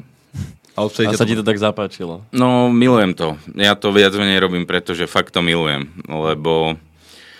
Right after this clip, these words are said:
Speaker 3: koľkokrát si vravím, že čo ti jebe, že proste mohol by si byť bohatý, robiť dačo iné, proste.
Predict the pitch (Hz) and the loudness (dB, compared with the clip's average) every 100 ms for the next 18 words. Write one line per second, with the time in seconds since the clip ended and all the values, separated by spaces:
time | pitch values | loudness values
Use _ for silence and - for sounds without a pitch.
0 | - - 104 - 85 104 101 101 92 98 | -12 0 0 0 2 2 2 0 0 0
1 | 90 92 78 120 110 104 76 85 90 80 | -4 -6 -6 -8 -6 -4 -2 -2 -4 -4
2 | 80 73 80 82 - 82 - - - _ | -6 -8 -8 -8 -4 -4 -4 -8 -20 _
3 | _ _ - - _ - 92 101 95 92 | _ _ -20 -20 _ -4 0 0 0 -2
4 | 107 87 67 78 92 - 85 87 82 80 | -4 -6 -2 0 0 2 2 4 4 0
5 | 80 85 - 82 78 90 87 87 196 - | 0 2 2 -2 -2 0 0 4 4 6
6 | 135 170 87 87 | 6 6 6 6